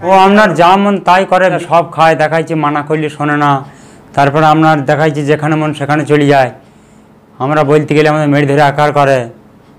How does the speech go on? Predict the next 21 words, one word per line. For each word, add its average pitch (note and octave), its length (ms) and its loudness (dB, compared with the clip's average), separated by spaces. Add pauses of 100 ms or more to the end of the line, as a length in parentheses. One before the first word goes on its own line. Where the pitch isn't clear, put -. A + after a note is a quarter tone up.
(100)
নিজের E3 320 2
মতন E3+ 280 0
নিজে D3+ 260 0
ঘুরে C#3 200 -2
বেড়ায়, C3+ 320 0 (1700)
মাকে D#3 340 4
মারে, D#3 280 2
আমাকে, C#3+ 420 0
বাবাকেও C#3 420 2
মারে, C#3 420 0 (460)
দাদা C#3 260 2
কিছু D3+ 220 -4
বলতে D3+ 220 0
গেলে D3 140 0
দাদাকেও C#3+ 360 0
মারতে C#3+ 360 -2
যায়। B2+ 260 2 (320)
চুপচাপ E3 380 2
ঘরে D#3 220 4
শুয়ে D#3 180 -2
থাকতো, D#3+ 440 -2